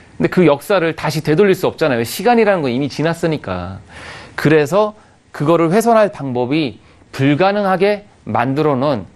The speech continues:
일종의 모형인데 이 모형을 뒷받침하는 어떤 암호화되어 있는 자산이 비트코인이고 그걸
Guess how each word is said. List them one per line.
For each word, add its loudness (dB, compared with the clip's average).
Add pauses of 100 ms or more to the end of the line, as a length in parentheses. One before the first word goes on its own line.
(100)
일종의 0
모형인데 0 (640)
이 4
모형을 4
뒷받침하는 -2 (140)
어떤 -2 (260)
암호화되어 0
있는 -2
자산이 -2
비트코인이고 -2
그걸 0